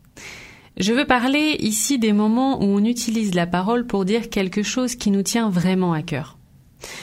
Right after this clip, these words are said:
Ces fois où vous prenez la parole pour défendre un sujet ou une personne, pour mettre une vérité au cœur de l'attention,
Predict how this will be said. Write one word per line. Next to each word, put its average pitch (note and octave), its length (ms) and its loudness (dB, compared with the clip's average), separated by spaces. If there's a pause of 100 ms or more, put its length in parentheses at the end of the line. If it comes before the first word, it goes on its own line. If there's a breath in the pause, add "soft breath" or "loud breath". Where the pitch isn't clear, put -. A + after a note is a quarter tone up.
(340 loud breath)
Ces G#3 160 2
fois C4 460 2
où G#3 60 2
vous F#3+ 120 0
prenez A#3 320 0
la G#3 120 2
parole A3+ 360 2
pour G3+ 160 -2
défendre F#3+ 380 0
un F3+ 80 2
sujet F3 480 -2 (160)
ou F#3 80 2
une F3 160 4
personne, E3+ 500 -2 (640 loud breath)
pour F#3+ 160 0
mettre A3 240 2
une G3 100 4
vérité F#3 560 2
au F#3 100 0
cœur G#3+ 260 0
de G3 80 2
l'attention, F#3+ 560 0